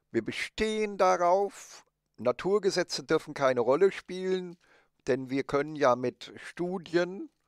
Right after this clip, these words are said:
mehr täuschen und wir wollen die Herrschaft der Studien, also der pseudowissenschaftlichen Studien und so weiter. Ja? Und dadurch diese zweit-, drittklassigen, viertklassigen, fünftklassigen,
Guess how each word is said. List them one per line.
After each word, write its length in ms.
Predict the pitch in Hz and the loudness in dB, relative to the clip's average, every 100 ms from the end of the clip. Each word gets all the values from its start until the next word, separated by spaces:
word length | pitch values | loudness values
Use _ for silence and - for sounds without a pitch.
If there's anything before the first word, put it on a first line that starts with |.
| _ _ _ - | _ _ _ -6
mehr 300 | 123 131 123 | 2 4 4
täuschen 640 | 156 185 220 - 202 208 - _ _ _ _ _ | 6 4 2 -6 -10 -12 -16 _ _ _ _ _
und 120 | 123 | -8
wir 140 | 127 131 | -6 2
wollen 240 | 143 160 | 2 2
die 140 | 127 113 | 0 0
Herrschaft 520 | 143 160 160 135 - | 2 2 0 -4 -2
der 120 | 113 | -2
Studien, 640 | - - 175 180 - 165 139 | -2 -8 -8 -6 -4 -4 -2
also 180 | 117 | -6
der 140 | 107 107 | -4 -6
pseudowissenschaftlichen 1200 | - 143 135 139 123 - 117 120 110 - - 107 | -4 -2 -2 -2 -6 -10 -8 -6 -6 -8 -16 -16
Studien 800 | - 190 185 160 151 147 139 135 | -12 -10 -8 -4 -4 -4 -8 -8
und 260 | 101 107 | -8 -8
so 140 | - - | -10 -10
weiter. 280 | - - | -12 -10
Ja? 160 | 127 175 | -4 -4
Und 200 | 196 147 | -4 0
dadurch 380 | 143 175 180 - _ - - - | 0 0 -4 -10 _ -20 -20 -20
diese 300 | - 160 160 | -16 -12 -12
zweit-, 560 | - - 156 160 185 - - _ _ - | -6 -2 2 2 0 -6 -20 _ _ -8
drittklassigen, 1500 | 165 170 _ - 165 160 127 - - - 151 147 151 127 | -6 -6 _ -4 -2 -2 -10 -14 -14 -2 0 0 -4 -10
viertklassigen, 720 | 131 170 - - 143 - 127 127 | -6 -6 -6 -4 -4 -4 -10 -10
fünftklassigen, 880 | - 175 - - 139 - 151 147 | -8 -8 -14 -2 -2 -2 -8 -12